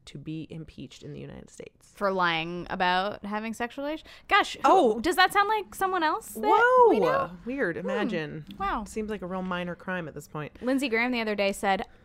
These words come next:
Speaker 2: "I don't care if Trump lied
Speaker 1: About
Speaker 2: about
Speaker 1: sex, yeah.
Speaker 2: having sex with women." Like, I don't care if he perjured himself about this. And someone was like, "But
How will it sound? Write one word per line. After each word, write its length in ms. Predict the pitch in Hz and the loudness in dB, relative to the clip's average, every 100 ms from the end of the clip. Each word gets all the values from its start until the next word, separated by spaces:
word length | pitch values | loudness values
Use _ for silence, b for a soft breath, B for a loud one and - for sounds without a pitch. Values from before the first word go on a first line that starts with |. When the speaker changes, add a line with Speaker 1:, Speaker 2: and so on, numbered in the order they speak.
| - 277 | 2 6
Speaker 2:
"I 140 | 311 | 8
don't 240 | 381 226 | 6 2
care 560 | - 247 247 233 190 - | -2 0 2 4 2 0
if 140 | 180 - | -4 -6
Trump 300 | 196 180 - | -6 -6 -6
lied 480 | 165 165 147 143 - | 0 2 2 0 -2
Speaker 1:
About 80 | 180 | 2
Speaker 2:
about 360 | 185 165 160 - | 4 6 4 2
Speaker 1:
sex, 380 | 156 160 - | 2 0 -6
yeah. 220 | 180 151 147 _ - | -8 -8 -10 _ -8
Speaker 2:
having 280 | 196 165 175 | -6 -6 -8
sex 300 | 160 151 170 | -8 -8 -8
with 180 | 165 | -8
women." 520 | 175 131 147 156 180 190 _ _ _ _ _ _ _ _ _ _ _ - | -8 -8 -8 -8 -12 -16 _ _ _ _ _ _ _ _ _ _ _ -8
Like, 240 | 185 170 | -6 -4
I 60 | 175 | -2
don't 140 | 190 | -4
care 200 | 190 180 | -4 -4
if 80 | 165 | -4
he 100 | 165 | -6
perjured 340 | 190 165 160 139 | -6 -6 -6 -10
himself 360 | 175 - 208 | -8 -6 -6
about 280 | 180 95 - | -4 -4 -4
this. 260 | 82 196 - B B | -6 -6 -10 B B
And 140 | 190 190 | -6 -4
someone 260 | 196 196 | -2 -2
was 120 | 202 | -2
like, 240 | 202 196 - | -2 -2 -2
"But 140 | 247 | -4